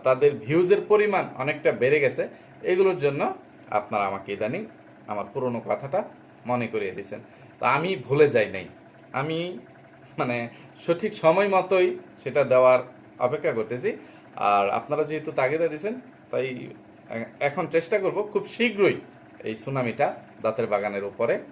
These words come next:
মানে নামানোর জন্য, ঠিক আছে? তো সেই জন্য আপনাদেরও একটু দায়িত্ব আছে, সেটা হচ্ছে ইদানিং কিন্তু আমার ভি-, ভিডিওতে ভিউজের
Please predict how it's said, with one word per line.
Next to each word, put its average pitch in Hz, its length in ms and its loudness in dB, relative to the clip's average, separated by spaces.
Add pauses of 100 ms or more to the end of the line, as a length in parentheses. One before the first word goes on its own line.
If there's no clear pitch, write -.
(500)
মানে 98 160 -6 (500)
নামানোর 139 420 0
জন্য, 101 180 -2 (560)
ঠিক 131 160 -8
আছে? 180 140 -6 (640)
তো - 60 2 (100)
সেই 226 180 6
জন্য 214 140 4 (200)
আপনাদেরও 156 440 4 (120)
একটু - 280 -6 (1080)
দায়িত্ব 127 260 4 (100)
আছে, 180 160 -4 (320)
সেটা 123 240 -4
হচ্ছে 139 220 -4 (640)
ইদানিং 208 340 4
কিন্তু 196 160 0 (120)
আমার 143 160 2 (140)
ভি-, 135 340 -4
ভিডিওতে 139 400 0 (720)
ভিউজের 156 340 -2